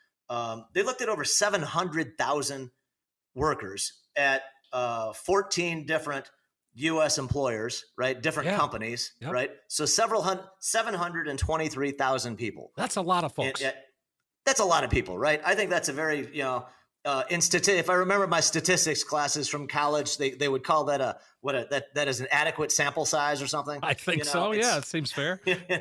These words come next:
Speaker 1: know, it's a, it's a good sample. It's a good, uh,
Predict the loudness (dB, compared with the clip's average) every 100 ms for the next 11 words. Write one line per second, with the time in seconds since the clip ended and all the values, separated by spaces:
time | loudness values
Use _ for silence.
0 | -2 -2 -2 -8 -20 -12 -6 -2 -2 -2
1 | -2 -2 0 4 4 4 4 4 0 -4
2 | -6 -8 -6 -2 -2 -4 -14 -20 -8